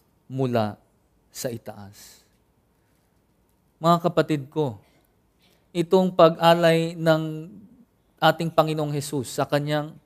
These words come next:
buhay para sa ating kaligtasan ay kanyang kusang ginawa, kusang ibinigay. Pwede naman niyang hindi gawin yan eh.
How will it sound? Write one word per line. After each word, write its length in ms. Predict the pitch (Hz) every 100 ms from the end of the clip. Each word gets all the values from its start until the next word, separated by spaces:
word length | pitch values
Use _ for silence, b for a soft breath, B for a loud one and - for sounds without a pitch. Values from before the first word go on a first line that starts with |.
| _ _ _ _ -
buhay 720 | 135 160 190 151 131 117 113 117 _ _ _ _
para 240 | 156 160 160
sa 420 | - 147 147 -
ating 320 | - 156 160 156
kaligtasan 880 | 151 151 139 160 156 - 113 107 107 _ _ _ _ _ _ _ _
ay 160 | 165 165
kanyang 560 | 170 165 165 160 160
kusang 680 | 160 175 165 175 160 156 156 - _ _ 131
ginawa, 560 | 156 143 135 139 131
kusang 480 | - 156 - 151 151
ibinigay. 560 | 139 131 131 120 131 131 _ _ _ _ _ _
Pwede 160 | 196 196 208
naman 240 | 202 202
niyang 160 | 208 196
hindi 240 | 185 196
gawin 400 | 240 208 185 202
yan 80 | 208
eh. 80 | 123